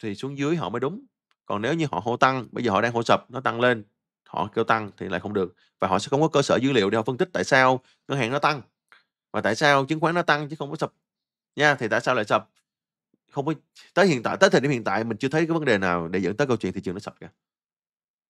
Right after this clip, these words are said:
Thật. Cố gắng tìm luôn nhưng mà cũng chưa thấy được. Nhưng mà một, hai tháng tới thì có thể. Ha, một, hai tháng tới có thể. Nếu như cái vấn đề liên quan tới chính trị của Mỹ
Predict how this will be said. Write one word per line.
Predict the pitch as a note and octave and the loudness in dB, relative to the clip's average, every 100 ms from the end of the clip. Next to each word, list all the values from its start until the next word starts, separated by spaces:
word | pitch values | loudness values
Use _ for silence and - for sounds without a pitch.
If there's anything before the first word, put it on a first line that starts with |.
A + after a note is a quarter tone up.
| _ _ _ _ _ _ _ _ _ _ _ _ _ _ _ _ _ _ | _ _ _ _ _ _ _ _ _ _ _ _ _ _ _ _ _ _
Thật. | - - _ _ _ _ _ _ _ _ _ _ _ - | -20 -20 _ _ _ _ _ _ _ _ _ _ _ 0
Cố | D3+ | 0
gắng | E3 | 0
tìm | E3 G#2+ F2+ | -2 -2 -2
luôn | G#2+ G2+ | -6 -4
nhưng | F#2 | -8
mà | |
cũng | G2+ A2 | -10 -12
chưa | A2 | -10
thấy | A#2 | -8
được. | G#2+ - _ _ _ _ _ _ _ _ _ _ A#2+ | -10 -12 _ _ _ _ _ _ _ _ _ _ -6
Nhưng | C3+ | -4
mà | B2+ | -2
một, | G#2+ F#2+ | -2 -4
hai | A#2 | -4
tháng | B2 A#2+ | -6 -2
tới | A#2+ | -2
thì | A#2+ | -2
có | A2+ | -2
thể. | A#2 - - _ _ _ _ - | -4 -4 -8 _ _ _ _ -2
Ha, | A2 - | -2 -2
một, | F#2+ | -4
hai | A2 | -4
tháng | A2 | -2
tới | A#2+ | -2
có | A2+ | -2
thể. | F#2+ G2 | -2 2
Nếu | A#2+ | 2
như | E3+ D3 A#2+ _ _ - | 4 4 2 _ _ -2
cái | C#3+ | 2
vấn | D#3+ | 4
đề | B2+ G2 | 4 4
liên | A2+ A2+ | 2 0
quan | A#2+ A2 | 0 2
tới | A#2 C#3+ F#3 _ _ _ | 2 2 -2 _ _ _
chính | D#3 E3+ | -4 2
trị | G2 D#2+ F2 | 2 2 0
của | F#2+ G#2+ | 0 2
Mỹ | F#2 F2+ | 0 -2